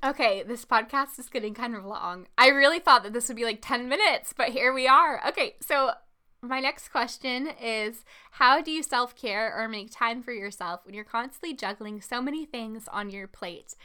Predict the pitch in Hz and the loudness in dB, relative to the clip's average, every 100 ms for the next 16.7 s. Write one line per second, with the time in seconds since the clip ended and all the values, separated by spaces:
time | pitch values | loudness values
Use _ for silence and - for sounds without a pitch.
0 | - - - _ - - 240 262 330 370 | -20 -20 -20 _ -18 -12 -10 -6 -6 0
1 | 330 302 311 269 277 240 247 226 233 233 | 0 2 2 2 0 -2 -4 -8 -8 -8
2 | 277 269 285 - 247 254 269 196 - 214 | -8 -8 -8 -8 -10 -6 -6 -6 -6 -6
3 | 240 - 247 240 226 220 - - 349 554 | -6 -8 -10 -6 -4 -4 -4 -4 -2 -4
4 | - 226 208 214 262 262 254 247 254 - | -8 -6 -4 -4 -4 -4 -2 -2 -2 -8
5 | 277 269 - 226 - 247 277 277 - 233 | -14 -8 -6 -6 -6 -6 -4 -4 -2 -2
6 | 220 233 262 277 269 254 254 247 220 226 | -4 -10 -10 -12 -6 -2 -2 -2 -4 -8
7 | - 285 294 302 294 277 190 214 240 247 | 0 2 2 0 -4 -8 -14 0 2 2
8 | 240 262 254 262 - 240 226 233 - - | -2 -6 -6 -8 -6 -4 -4 -6 -16 -20
9 | - 233 254 415 427 320 285 269 247 247 | -12 0 2 2 -4 -10 -8 -6 -6 -6
10 | 214 220 202 208 220 - 233 254 294 302 | -8 -8 -4 -4 -4 -6 -4 -4 -4 -4
11 | 349 320 - 240 233 - 330 339 330 - | -6 -8 -8 -6 -6 -4 0 0 0 0
12 | 285 302 294 - 285 262 254 247 - 254 | -2 -2 -10 -10 -6 -4 -4 -6 -8 -6
13 | 233 233 226 233 233 226 233 233 240 254 | -6 -8 -14 -10 -10 -10 -10 -6 -6 -8
14 | 262 226 202 214 220 220 208 240 254 202 | -10 -10 -10 -6 -4 -4 -6 -2 -2 -2
15 | - - - - 254 311 - 226 262 262 | -8 -20 -20 -16 -12 -4 0 0 0 -4
16 | 247 - 208 226 208 202 | -6 -10 -12 -12 -10 -8